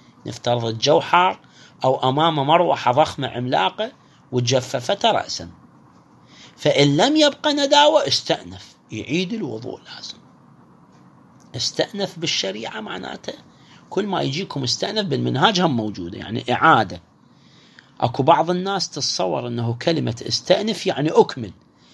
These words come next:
ماخذيها بالعسكرية. بالعسكرية أكو كلمة اس-، استأنف يعني أكمل.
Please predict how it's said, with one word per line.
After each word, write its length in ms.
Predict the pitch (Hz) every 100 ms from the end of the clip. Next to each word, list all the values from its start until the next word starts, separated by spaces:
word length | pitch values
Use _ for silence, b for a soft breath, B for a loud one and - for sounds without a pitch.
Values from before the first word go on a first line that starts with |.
| b b -
ماخذيها 460 | 147 123 151 185
بالعسكرية. 840 | 160 151 - 123 - 143 147 90 78 92
بالعسكرية 760 | 151 - - - 196 196 -
أكو 140 | 131 - -
كلمة 400 | 170 131 123 -
اس-، 160 | - - - B B 117
استأنف 560 | - - 226 233 -
يعني 240 | 196 - 131
أكمل. 360 | 87 - -